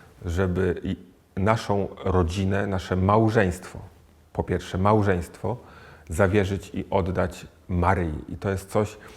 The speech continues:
y, ona jest matką pięknej miłości. Nie przez przypadek tak ją Kościół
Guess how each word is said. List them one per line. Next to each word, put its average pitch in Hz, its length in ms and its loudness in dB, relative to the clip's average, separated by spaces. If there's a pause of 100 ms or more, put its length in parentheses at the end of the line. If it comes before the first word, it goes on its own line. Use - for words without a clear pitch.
(280)
y, 95 140 0
ona 117 180 4
jest 104 140 0
matką 101 340 0
pięknej 98 440 -2 (120)
miłości. 101 880 0 (340)
Nie 104 100 4
przez 101 220 -4
przypadek 110 480 4
tak 92 160 -2
ją 92 140 0
Kościół 90 500 -4